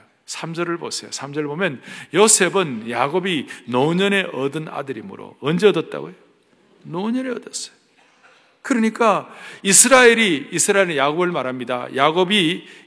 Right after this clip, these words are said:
여러 다른 아들들보다도 그를 더 사랑함으로, 그 위에 요셉의 형들이 열 명이 있었는데 그를 더 사랑함으로 그를 위하여 무엇을 지어줬더라?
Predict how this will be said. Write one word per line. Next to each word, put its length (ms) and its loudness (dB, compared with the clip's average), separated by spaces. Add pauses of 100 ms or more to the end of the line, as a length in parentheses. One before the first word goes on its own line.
(100)
여러 840 12
다른 360 -2 (340)
아들들보다도 1200 -8 (200)
그를 360 -14
더 300 -8
사랑함으로, 500 -12
그 180 -2
위에 220 0
요셉의 480 -4 (200)
형들이 340 -8
열 140 0
명이 180 -4
있었는데 640 0 (380)
그를 320 -4
더 260 2
사랑함으로 760 -4
그를 220 0
위하여 300 -2
무엇을 560 0
지어줬더라? 680 -2